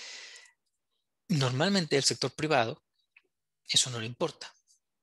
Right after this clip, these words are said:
porque lo que ofrece es un servicio en sí mismo. Entonces lo que quiere es que la disponibilidad y que la adaptabilidad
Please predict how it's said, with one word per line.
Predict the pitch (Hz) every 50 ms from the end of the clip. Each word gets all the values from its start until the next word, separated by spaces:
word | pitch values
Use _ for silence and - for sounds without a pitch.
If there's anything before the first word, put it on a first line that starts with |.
| _ _ _ _ _ _ _ _ _ -
porque | 127 120 - 123
lo | 110 113
que | - -
ofrece | - - 120 - 143
es | 135 - -
un | 139 131
servicio | - 139 127 123 147 160 - - 107 - - _ _ -
en | 113 107
sí | - - 139
mismo. | 151 165 147 - 107 117 - _ _ _ - - - - - - - - - - - - - -
Entonces | _ - 123 120
lo | 131 135
que | - 127
quiere | - - 131 131 151
es | 143 -
que | - 135
la | 120 113 113
disponibilidad | 113 - - - 113 104 107 101 101 98 101 107 123 143 156 156 143
y | 131
que | - - 117
la | 110 107
adaptabilidad | 107 104 - - 110 107 107 104 104 110 123 139 147